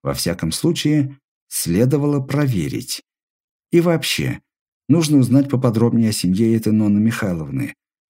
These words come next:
а ещё покопаться в интернете и прочитать все материалы, касавшиеся загадочного корабля.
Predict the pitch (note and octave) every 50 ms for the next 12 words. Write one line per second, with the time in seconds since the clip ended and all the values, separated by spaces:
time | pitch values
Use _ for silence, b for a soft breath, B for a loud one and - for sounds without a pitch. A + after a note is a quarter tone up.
0 | _ _ - - A2+ B2 B2 - - - F#2 - C3 - A2 A2 - F#2+ F2+ -
1 | - E2+ F#2 F#2 F2+ F2 E2 - G#2 B2+ E3 E3 - - D3+ D3+ C#3 C3+ C#3 -
2 | _ _ _ _ - - G3 G3 - C#3+ C3 C3 B2+ C3+ C#3+ C3+ C3 - - A#2
3 | G#2+ G#2+ G2 - G2+ A2 C3+ E3 D#3+ C#3 G#2 C2+ - - _ _ _ _ _ _
4 | - E2 E2 - D3+ E3+ D#3+ - - D3+ C#3+ C3 - B2 G#2 F#2+ F#2 F2 F#2 F#2
5 | F#2 F#2 F#2+ - - - G2+ F#2+ F#2+ - G2+ G2+ G2+ - - - - - - -